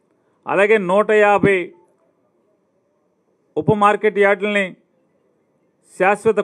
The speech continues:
కొనుగోలు కేంద్రాలు, అంటే వెరసి మూడు వందల నలభై ఒకటి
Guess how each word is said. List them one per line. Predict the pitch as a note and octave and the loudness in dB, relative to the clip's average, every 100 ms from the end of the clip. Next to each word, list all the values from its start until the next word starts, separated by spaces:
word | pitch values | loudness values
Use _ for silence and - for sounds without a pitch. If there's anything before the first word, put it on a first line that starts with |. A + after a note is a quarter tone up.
| F#3+ | -4
కొనుగోలు | G3 G3 G3 F#3+ | 0 2 2 0
కేంద్రాలు, | F#3+ F3+ F3+ | -2 -2 -2
అంటే | F#3+ G#3+ | -2 -2
వెరసి | F#3+ G3+ A3+ A3 F#3 - _ _ _ _ _ _ _ _ _ _ _ _ - | 0 -2 -2 -2 -2 -6 _ _ _ _ _ _ _ _ _ _ _ _ -16
మూడు | D3 G#3 G#3+ | -2 4 4
వందల | G#3 G#3 G3+ | 4 0 0
నలభై | G3 F3+ G3 F#3+ | 0 2 2 2
ఒకటి | E3 F#3+ | 0 -2